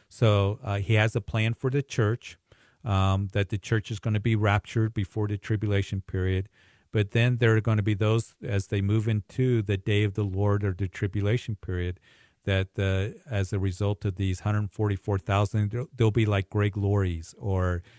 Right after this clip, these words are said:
you know, Billy Graham's or, you know, uh, just, uh, these incredible have, uh, you know, evangelism that's gonna take place. Many from every tribe, tongues, people, and nation are gonna come to the Lord.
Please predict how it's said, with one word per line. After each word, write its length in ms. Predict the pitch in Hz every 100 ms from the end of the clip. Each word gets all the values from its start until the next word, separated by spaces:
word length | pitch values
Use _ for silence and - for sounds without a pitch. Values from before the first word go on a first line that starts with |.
| - _ -
you 160 | 98
know, 460 | 92 90 90 98 - 139
Billy 260 | 110 104 104
Graham's 720 | 92 98 98 92 82 82 -
or, 560 | - 92 90 90 87 87 - _ -
you 120 | 98
know, 360 | 92 90 90 110 147
uh, 280 | 98 92 113 120
just, 360 | 110 98 - -
uh, 100 | 117 110
these 200 | 98 90
incredible 720 | 92 - 107 101 101 101 135
have, 260 | - 104 98 - 269
uh, 140 | - 117 -
you 240 | 120 117
know, 220 | 95 98 -
evangelism 840 | - 98 101 101 107 101 95 98 92
that's 180 | 90 -
gonna 180 | 95
take 300 | 92 95 87
place. 360 | - 104 95 - - - _ -
Many 520 | 101 107 123 113 107
from 260 | - 92 95
every 240 | 98 101
tribe, 320 | - 98 92
tongues, 240 | 98 95 -
people, 320 | 98 95 92
and 100 | 90
nation 340 | 90 - 87
are 80 | 87
gonna 220 | 90 87
come 240 | - 87 87
to 100 | -
the 80 | 87
Lord. 320 | 82 80 82